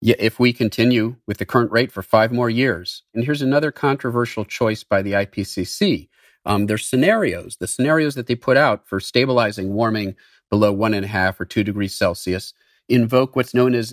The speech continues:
negative carbon emissions. It means we're o-, over our budget, <laughs> so we now have to take carbon back out of the atmosphere.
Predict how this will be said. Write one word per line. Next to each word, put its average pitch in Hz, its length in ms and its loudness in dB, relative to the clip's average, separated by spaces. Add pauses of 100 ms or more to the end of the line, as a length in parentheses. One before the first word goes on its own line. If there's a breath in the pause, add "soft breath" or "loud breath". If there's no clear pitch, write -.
negative 127 680 0 (200)
carbon 113 300 2
emissions. - 600 -10 (200)
It 104 100 2
means 113 280 2
we're 160 220 4
o-, - 100 0 (340)
over 190 300 4
our 139 160 4
budget, 123 540 0 (200)
<laughs> - 600 -14
so - 180 0
we 165 220 2
now 160 180 2
have 151 200 -2
to 135 80 -8
take - 260 -2
carbon 127 400 0
back 110 260 0
out 104 220 2
of 92 200 -8
the 95 120 0
atmosphere. 80 720 -4